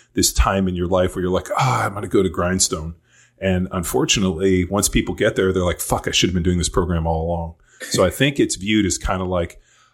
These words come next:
"I don't have the time for the others. I'll do Grindstone." And then they get to Grindstone, like Johnny Duret's like, "I don't know what I was fucking around for doing anything but Grindstone. It fits for everything I need."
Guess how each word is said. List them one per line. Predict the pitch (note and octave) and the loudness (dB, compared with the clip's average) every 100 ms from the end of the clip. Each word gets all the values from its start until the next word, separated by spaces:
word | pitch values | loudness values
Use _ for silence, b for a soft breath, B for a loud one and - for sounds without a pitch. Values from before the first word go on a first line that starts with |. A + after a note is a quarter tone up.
| _ | _
"I | G2 | 0
don't | A#2 A2+ | 2 2
have | F#2+ | 0
the | F#2 | -4
time | G#2 F#2 | -4 -6
for | F#2+ | -6
the | F2 F2 | -2 2
others. | F#2+ F2 | 2 2
I'll | E2 | -2
do | G#2 | -4
Grindstone." | E2 E2 F2 F#2 B2+ C#3+ C#3 - | -4 -4 -2 0 0 -2 -8 -12
And | - G2 | -2 0
then | F#2+ | 2
they | F#2 | 2
get | F#2+ - | 0 0
to | |
Grindstone, | F2+ F2+ F2+ - F2+ F2 | -2 0 -2 -4 -4 -4
like | E2 | -6
Johnny | - F2 E2+ | -4 -6 -4
Duret's | F2+ F2 - | -4 -4 -4
like, | E2+ D#2+ | -8 -12
"I | _ _ A#2+ | _ _ 0
don't | |
know | A2+ | 2
what | F#2 | 4
I | F2+ | 2
was | E2 | 0
fucking | G2 - E2+ | -2 -2 0
around | F2 F2+ | 2 0
for | - E2 | 0 0
doing | F2 E2 E2+ | 2 0 0
anything | F2 E2+ - | 0 0 0
but | G#2+ | -2
Grindstone. | F#2+ D#2 D#2 D#2+ D#2 | -2 -2 -4 -4 -10
It | D2+ | -8
fits | - G2+ - | 2 2 2
for | F2+ | 0
everything | E2+ E2 - D#2+ | 0 0 -4 -8
I | D2 | -6
need." | E2 F2+ C2+ | -2 -2 -4